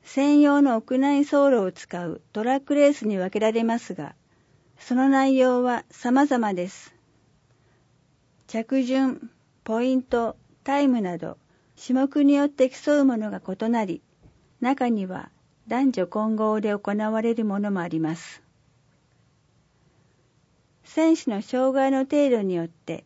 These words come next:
クラス分けされますが、クラスが違う選手と一緒に走る場合があり、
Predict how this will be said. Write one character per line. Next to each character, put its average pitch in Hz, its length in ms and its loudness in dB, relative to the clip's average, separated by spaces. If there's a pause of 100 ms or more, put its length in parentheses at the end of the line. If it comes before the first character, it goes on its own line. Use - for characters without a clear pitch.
(160)
ク 233 100 -8
ラ 240 140 -2
ス 285 120 -2
分 269 120 2
け 285 100 -2
さ 277 120 -2
れ 269 140 0
ま 269 120 2
す 277 160 -8
が、 160 200 -10 (600)
ク - 120 -4
ラ 302 120 4
ス 294 160 -8
が 196 100 -2
違 226 420 -4
う - 20 -4
選 285 300 0
手 - 100 -12
と - 160 -8
一 175 100 -12
緒 - 220 -8
に 240 140 -2
走 226 360 -6
る 254 120 0
場 185 160 -4
合 214 180 -2
が 214 160 0
あ 208 80 0
り、 - 180 -10